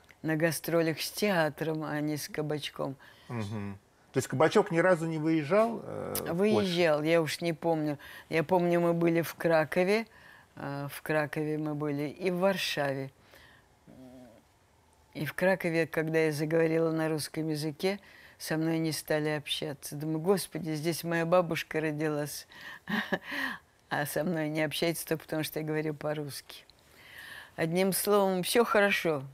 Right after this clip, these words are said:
Speaker 1: прекрасная маркиза, всё хорошо.
Speaker 2: Вы по-польски не говорите совсем, да? То есть у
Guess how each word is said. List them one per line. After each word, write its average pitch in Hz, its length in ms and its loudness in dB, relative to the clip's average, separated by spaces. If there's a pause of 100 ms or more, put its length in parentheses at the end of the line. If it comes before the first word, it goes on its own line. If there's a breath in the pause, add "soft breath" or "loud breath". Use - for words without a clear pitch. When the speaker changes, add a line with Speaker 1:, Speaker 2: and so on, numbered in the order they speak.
(120)
Speaker 1:
прекрасная 160 640 2
маркиза, 156 640 -2
всё 180 240 -2
хорошо. 147 500 -6 (220)
Speaker 2:
Вы 139 240 6
по-польски 190 540 4
не 165 120 4
говорите 160 460 4
совсем, 92 560 0
да? 131 180 0
То - 140 -6
есть 92 260 -2
у 92 260 -2